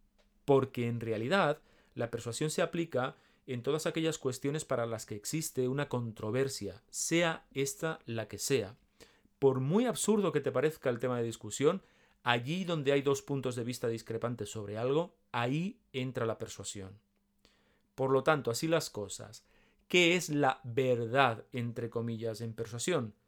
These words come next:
Pues la verdad en persuasión no es ni más ni menos que lo que para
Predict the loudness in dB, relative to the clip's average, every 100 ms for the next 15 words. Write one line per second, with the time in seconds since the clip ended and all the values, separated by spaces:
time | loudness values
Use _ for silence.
0 | _ _ _ _ _ -6 0 2 2 2
1 | 2 0 -2 0 0 2 0 0 2 0
2 | 0 -2 -2 0 0 0 0 0 0 0
3 | -2 -4 -10 _ _ _ 2 2 0 0
4 | 2 2 0 -2 -2 -2 -4 -4